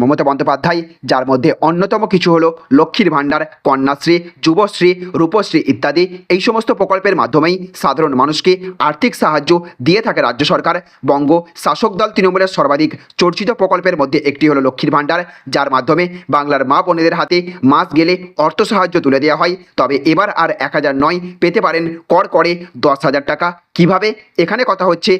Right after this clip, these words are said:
দু হাজার কুড়ি সালে চালু হওয়া একটি প্রকল্পের কথা। কোভিডকালে ছাত্রছাত্রীদের অনলাইনে পড়াশোনার যাতে সুবিধার জন্য সরকার দ্বারা চালু করা হয় তরুণের স্বপ্ন প্রকল্প। এই প্রকল্পের মাধ্যমে স্কুল পড়ুয়ারা দশ হাজার টাকা করে পেতে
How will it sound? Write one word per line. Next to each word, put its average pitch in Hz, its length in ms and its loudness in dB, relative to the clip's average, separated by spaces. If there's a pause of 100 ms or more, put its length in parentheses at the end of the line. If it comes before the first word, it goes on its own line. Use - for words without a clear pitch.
(200)
দু 143 80 0
হাজার 151 260 0
কুড়ি 180 240 2
সালে 220 200 2
চালু 151 200 -2
হওয়া 160 180 0 (260)
একটি 151 220 0
প্রকল্পের 151 460 0
কথা। 147 180 0 (300)
কোভিডকালে 180 500 0 (260)
ছাত্রছাত্রীদের 156 760 0 (160)
অনলাইনে 208 440 0
পড়াশোনার 151 420 0
যাতে 156 160 0 (300)
সুবিধার 202 380 0
জন্য 185 160 2 (120)
সরকার 160 260 0 (300)
দ্বারা 147 220 -2
চালু 147 240 0
করা 151 180 2
হয় 165 140 0 (280)
তরুণের 190 400 2
স্বপ্ন 151 200 -2 (100)
প্রকল্প। 147 300 0 (400)
এই 220 160 0
প্রকল্পের 208 420 2
মাধ্যমে 160 300 0 (260)
স্কুল 220 280 2
পড়ুয়ারা 156 360 2 (340)
দশ 180 160 2
হাজার 214 200 -2
টাকা 196 200 -2
করে 160 200 2
পেতে 139 140 0